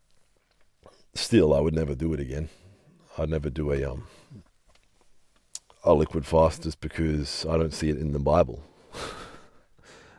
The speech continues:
There was, uh, nobody coming before God drinking chocolate milk for fifty <laughs> days.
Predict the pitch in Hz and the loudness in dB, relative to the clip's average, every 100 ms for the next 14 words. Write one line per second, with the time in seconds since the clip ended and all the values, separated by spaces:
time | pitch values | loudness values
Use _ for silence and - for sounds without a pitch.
0 | _ - 80 80 76 69 78 76 73 69 | _ -2 0 2 0 0 2 2 2 -4
1 | 87 85 82 80 71 71 71 - _ _ | 0 2 4 4 2 -4 -8 -14 _ _
2 | _ _ - - - - 95 87 78 76 | _ _ -20 -20 -20 -4 0 0 0 -4
3 | 85 76 80 82 73 73 78 76 73 69 | -4 -2 2 2 2 -2 -6 -6 -10 -10
4 | 67 85 76 67 80 101 - 82 80 - | -4 -2 -2 -2 0 0 -2 -6 -6 -6
5 | 69 64 - - - - 127 - | -6 -6 -8 -8 -4 -4 -6 -12